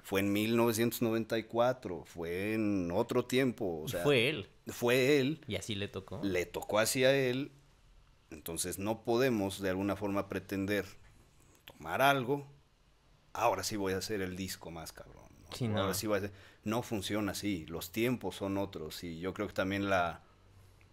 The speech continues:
Speaker 1: el a-, el aporte que tenemos,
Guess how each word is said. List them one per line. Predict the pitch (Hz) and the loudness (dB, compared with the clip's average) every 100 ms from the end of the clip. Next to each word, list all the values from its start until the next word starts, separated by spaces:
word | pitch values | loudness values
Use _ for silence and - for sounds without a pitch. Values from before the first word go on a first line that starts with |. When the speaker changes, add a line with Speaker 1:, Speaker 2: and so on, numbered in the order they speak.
| - - - - - - | -10 -10 -12 -20 -20 -14
Speaker 1:
el | 90 80 | -8 -6
a-, | 80 - | -6 -4
el | 95 87 | -4 -4
aporte | - 110 113 110 | 0 0 0 -4
que | - | -8
tenemos, | - 101 104 98 82 - | -4 -2 -2 -2 -4 -10